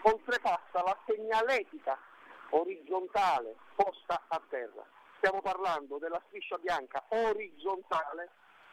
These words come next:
che è disegnata sull'asfalto. Ora dobbiamo precisare una cosa. Questa striscia c'è praticamente a quasi tutti i semafori, dove è un po' più grande, dove è un po' più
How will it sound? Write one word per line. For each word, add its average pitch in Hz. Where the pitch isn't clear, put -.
che 214
è 170
disegnata 180
sull'asfalto. 156
Ora 208
dobbiamo 180
precisare 170
una 156
cosa. 131
Questa -
striscia -
c'è 208
praticamente 156
a -
quasi -
tutti -
i -
semafori, 120
dove 160
è -
un 147
po' 139
più 139
grande, 165
dove 156
è -
un 147
po' 151
più 147